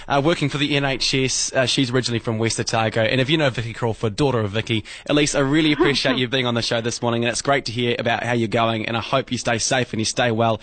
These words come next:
Speaker 1: and everything goes all right in the coming months and, and weeks leading up to Christmas.
Speaker 2: Yeah, thank you. No worry. Uh, thanks for that. Um, and, you know, Merry Christmas to everyone 'cause it's fast approaching. So.
Speaker 1: Yeah, <laughs> yes, it is.
Speaker 2: Yeah.
Speaker 1: I'm excited. Very excited.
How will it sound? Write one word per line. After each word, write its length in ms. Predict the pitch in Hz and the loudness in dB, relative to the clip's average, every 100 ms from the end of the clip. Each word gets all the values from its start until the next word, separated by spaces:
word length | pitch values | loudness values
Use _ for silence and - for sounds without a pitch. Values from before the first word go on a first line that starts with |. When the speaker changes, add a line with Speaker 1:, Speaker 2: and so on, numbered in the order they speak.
| - - | -10 -10
Speaker 1:
and 100 | - | -2
everything 300 | 117 107 113 | -2 0 -2
goes 200 | 104 107 | 0 0
all 60 | 107 | 0
right 140 | 107 - | -2 -2
in 80 | |
the 60 | 104 | -2
coming 240 | 107 104 | -2 0
months 260 | 104 107 - | -2 -2 0
and, 200 | 110 104 | 0 0
and 180 | 110 110 | 0 2
weeks 280 | 120 120 - | 2 2 0
leading 160 | 110 110 | 0 -2
up 80 | |
to 60 | - | 0
Christmas. 480 | 139 135 113 - - _ _ - _ _ _ _ - | 0 0 0 -2 -6 _ _ -20 _ _ _ _ -2
Speaker 2:
Yeah, 240 | 208 208 | 2 2
thank 240 | 208 214 202 | 2 -2 0
you. 80 | 208 | 0
No 160 | 202 202 | 2 4
worry. 320 | 202 196 202 | 2 0 0
Uh, 240 | - 190 185 - _ - | 0 0 -2 -8 _ -8
thanks 180 | 202 - | -8 -2
for 60 | 190 | 0
that. 260 | 180 - | 0 0
Um, 220 | 190 185 | 0 0
and, 260 | 202 190 190 - | -2 -2 -2 0
you 80 | |
know, 140 | 190 190 | 2 4
Merry 200 | 208 208 | 4 2
Christmas 300 | - - 196 | -2 -2 -4
to 100 | - | 0
everyone 340 | 180 185 180 180 | 2 4 4 2
'cause 140 | 185 - - | -2 -2 -4
it's 120 | 180 - | -2 0
fast 240 | 180 - | 0 -2
approaching. 560 | - 180 170 - 170 170 | -4 -2 0 -2 -2 -2
So. 80 | 165 | 0
Speaker 1:
Yeah, 120 | - - | 0 -2
<laughs> 140 | - | -2
yes, 260 | 185 - - | 0 0 0
it 100 | 139 | 2
is. 160 | 147 | 2
Speaker 2:
Yeah. 300 | - - 131 | 0 -6 -8
Speaker 1:
I'm 80 | 135 | -4
excited. 380 | 127 147 160 104 | 0 2 2 0
Very 200 | 113 165 | 0 0
excited. 1000 | 165 - - 202 202 202 - 208 - - | 2 2 2 2 2 0 0 -2 -2 -4